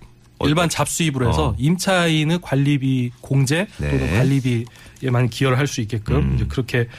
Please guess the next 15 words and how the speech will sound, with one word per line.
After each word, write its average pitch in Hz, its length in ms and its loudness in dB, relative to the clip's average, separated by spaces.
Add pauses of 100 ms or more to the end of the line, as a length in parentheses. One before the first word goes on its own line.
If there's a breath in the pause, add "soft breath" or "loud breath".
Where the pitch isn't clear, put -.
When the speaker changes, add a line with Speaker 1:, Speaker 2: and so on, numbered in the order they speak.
(540 loud breath)
Speaker 2:
지금 117 280 -2
배정이 131 300 0
되고 113 180 0
있고 127 300 0
승강기 220 400 2
수선 196 180 2
충당금도 151 800 0
Speaker 1:
예. 101 240 4
Speaker 2:
예를 170 220 2
들어 190 120 2
뭐 147 80 2
이사를 196 480 0
할 147 160 0
때 127 400 0
승강기 165 680 0